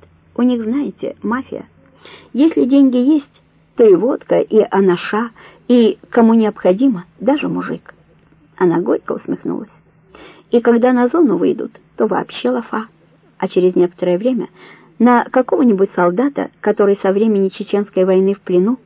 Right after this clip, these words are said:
обменяют. Вот и всё». Вера тряхнула головой. «Не хочу об этом вспоминать. Плевать я хотела на неё». «Дело в том, — заметил я, — что эту чеченку тоже могли подослать те же люди, которые вас засадили в тюрьму».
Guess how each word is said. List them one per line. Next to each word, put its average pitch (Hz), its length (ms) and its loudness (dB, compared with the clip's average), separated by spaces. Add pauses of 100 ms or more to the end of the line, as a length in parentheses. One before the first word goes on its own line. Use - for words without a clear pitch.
(200)
обменяют. 185 600 -4 (260)
Вот 453 240 -2
и - 60 -14
всё». - 220 -20 (840)
Вера 320 400 4
тряхнула 247 440 0
головой. 175 440 -6 (200)
«Не 269 120 2
хочу 277 260 -4
об - 100 -4
этом - 200 -8
вспоминать. 180 460 -6 (340)
Плевать 262 400 0
я - 80 -8
хотела - 320 -8
на - 140 -6
неё». - 260 -8 (1000)
«Дело 233 280 4
в 233 80 -8
том, — 320 220 0
заметил - 380 0
я, — 170 320 -6
что - 360 -2
эту 220 220 0
чеченку 202 760 -2
тоже 330 220 0
могли 220 280 4
подослать 175 500 -2
те 180 140 0
же 170 120 -2
люди, 214 380 -2 (240)
которые 294 380 2
вас 226 160 0
засадили 175 480 -2
в 180 80 -12
тюрьму». 170 360 -4